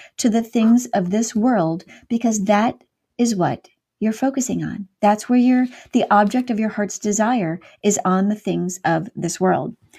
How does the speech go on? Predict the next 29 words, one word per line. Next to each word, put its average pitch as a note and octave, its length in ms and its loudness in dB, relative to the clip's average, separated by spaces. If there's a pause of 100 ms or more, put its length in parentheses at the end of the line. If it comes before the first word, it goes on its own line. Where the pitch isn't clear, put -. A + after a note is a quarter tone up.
(160)
So, F#3 360 0 (1400)
going A#3+ 260 6
on G#3 200 4
here, G3 200 4
it E3 60 0
says, G3+ 300 0
"Don't D#4 280 2
think C#4+ 380 0
that G3 280 -4
God G#3 320 -4
will G#3 200 -2
help G3 420 -6
you - 260 -10 (560)
if A#3 400 -2
you F#3+ 280 -4
keep G3+ 500 -4
worshiping A3+ 760 0
the F3+ 80 -4
things F#3+ 480 0
of E3+ 180 -6
this F3+ 260 -4
world F3+ 420 -4 (300)
over F3+ 200 -4
him." F#3+ 380 -4 (600)
'Cause G3 140 -2
guess A3 240 -4
what? A#3+ 200 0 (280)
He A3 100 0
won't. A3+ 400 2